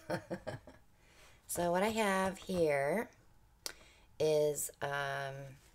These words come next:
Fine Touch Deep Violet from Hobby Lobby.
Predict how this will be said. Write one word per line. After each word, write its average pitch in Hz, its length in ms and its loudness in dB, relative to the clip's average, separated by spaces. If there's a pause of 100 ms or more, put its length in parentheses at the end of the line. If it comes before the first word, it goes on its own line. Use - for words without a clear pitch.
(1300)
Fine 170 360 -4
Touch - 320 -2
Deep - 240 -8
Violet 127 500 -4 (760)
from 143 600 -8 (360)
Hobby 139 220 -6
Lobby. - 560 -8